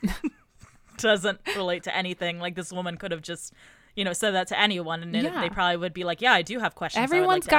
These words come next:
Speaker 1: ask
Speaker 2: a
Speaker 1: the
Speaker 2: mystery
Speaker 1: demon."
Speaker 2: in their life that they can't answer.
Speaker 1: Yeah.
Speaker 2: Especially
Speaker 1: So,
Speaker 2: when
Speaker 1: you
Speaker 2: you're
Speaker 1: know.
Speaker 2: eleven. Adults do such weird things.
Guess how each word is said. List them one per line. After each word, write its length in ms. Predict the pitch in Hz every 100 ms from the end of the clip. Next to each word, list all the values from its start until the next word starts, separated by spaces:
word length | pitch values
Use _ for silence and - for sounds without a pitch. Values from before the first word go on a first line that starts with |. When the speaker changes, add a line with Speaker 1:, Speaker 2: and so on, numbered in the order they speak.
| 302
Speaker 1:
ask 20 |
Speaker 2:
a 20 |
Speaker 1:
the 60 | 247
Speaker 2:
mystery 400 | 240 247 294 269
Speaker 1:
demon." 120 | 226
Speaker 2:
in 40 | 202
their 140 | 196
life 300 | 175 156 170
that 160 | 185 185
they 120 | 180
can't 240 | - 175
answer. 580 | 143 165 - 113 165 220 _
Speaker 1:
Yeah. 400 | 190 196 151 160 185 240
Speaker 2:
Especially 300 | - 262 339
Speaker 1:
So, 60 |
Speaker 2:
when 80 | 320
Speaker 1:
you 80 | 311
Speaker 2:
you're 100 | 302
Speaker 1:
know. 40 |
Speaker 2:
eleven. 640 | 220 196 247 226 180 160 156
Adults 340 | 190 233 247
do 140 | - 285
such 240 | - 247
weird 360 | 196 202 233 202
things. 600 | 226 214 151 151 -